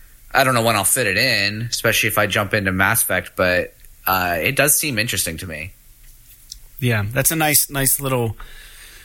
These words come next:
Speaker 2: nice little, uh, rift of, uh, games coming out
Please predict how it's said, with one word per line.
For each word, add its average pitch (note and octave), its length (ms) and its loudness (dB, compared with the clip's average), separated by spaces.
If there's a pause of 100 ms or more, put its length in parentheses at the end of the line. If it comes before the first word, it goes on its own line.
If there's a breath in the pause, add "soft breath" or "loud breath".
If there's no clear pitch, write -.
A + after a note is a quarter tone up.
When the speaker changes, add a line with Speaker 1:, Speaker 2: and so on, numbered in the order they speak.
(100)
Speaker 2:
nice A#3+ 580 4
little, G3+ 520 2
uh, D#3 380 4
rift D#3 580 2
of, C#3+ 360 0
uh, C3 180 4
games C3 320 2
coming C#3+ 300 -2
out B2 300 0